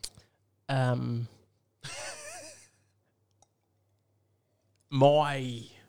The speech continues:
or one of the best ones, and it was only a behind, but Tony Lockett, ninety-six.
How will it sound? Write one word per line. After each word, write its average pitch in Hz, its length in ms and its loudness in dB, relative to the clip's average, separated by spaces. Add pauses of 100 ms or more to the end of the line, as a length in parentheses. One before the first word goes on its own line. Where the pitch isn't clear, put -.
(140)
or 117 200 2
one 135 180 4
of 120 80 0
the 117 280 -2 (420)
best 123 280 -2
ones, 113 300 -6
and 123 100 -4
it - 80 -6
was 131 120 -2
only 117 340 0
a 113 60 -6
behind, 117 580 -4
but - 220 -4 (260)
Tony 117 320 -2
Lockett, 117 500 -4
ninety-six. 120 800 -4